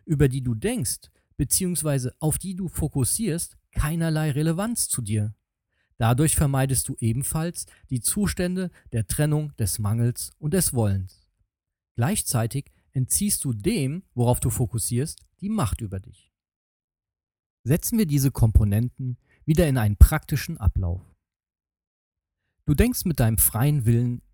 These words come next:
in Verbindung mit deinem Fokus im Jetzt Feststellung,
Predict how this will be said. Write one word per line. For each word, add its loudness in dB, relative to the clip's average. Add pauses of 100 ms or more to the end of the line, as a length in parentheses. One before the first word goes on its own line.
in 2
Verbindung 2
mit -4
deinem -4
Fokus -4 (140)
im -2
Jetzt 0
Feststellung, 0